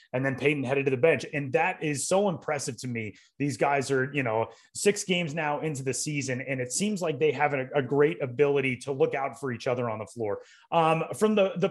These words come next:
personality standpoint with some of these guys, you know, when you're a radio broadcaster, you learn so much about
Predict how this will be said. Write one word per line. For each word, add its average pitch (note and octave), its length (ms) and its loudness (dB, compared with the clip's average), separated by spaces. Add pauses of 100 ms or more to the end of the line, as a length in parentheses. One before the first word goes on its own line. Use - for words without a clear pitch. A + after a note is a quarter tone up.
personality G3 580 2
standpoint A#2+ 680 -4
with B2+ 120 0
some C#3 140 -2
of B2+ 60 -4
these A#2 160 -4
guys, A#2 320 4
you G3 40 0
know, F3+ 120 6
when D#3+ 100 4
you're E3 80 4
a D#3+ 40 4
radio G3 280 4
broadcaster, D#3 420 0
you D3 120 -2
learn F#3 160 -2
so E3+ 120 -2
much E3+ 220 2
about D3 280 2